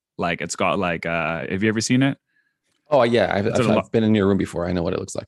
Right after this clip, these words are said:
Speaker 1: Yeah, yeah, yeah. So I've had that. So I've been kind of flirting with this, like, five A M to six A M wake up time,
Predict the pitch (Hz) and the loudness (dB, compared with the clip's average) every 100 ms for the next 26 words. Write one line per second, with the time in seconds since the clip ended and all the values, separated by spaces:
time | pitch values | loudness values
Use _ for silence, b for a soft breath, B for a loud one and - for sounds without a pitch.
0 | - 117 104 101 95 - 98 104 110 127 | -4 -2 0 -2 -4 -4 -2 -2 -2 -4
1 | 127 104 101 95 - 95 120 135 120 117 | -4 -4 -6 -6 -6 -6 -4 -4 -4 -2
2 | 107 - 110 95 95 90 95 90 87 - | -2 -2 -4 -2 -4 -6 -8 -6 -8 -4
3 | - 90 90 92 90 87 87 92 - 90 | -2 -2 -2 -4 -4 -6 -8 -8 -8 -8
4 | - 87 90 87 87 85 87 - - 78 | -6 -4 -4 -2 -2 -4 -4 -6 -6 -6
5 | 58 - | -6 -10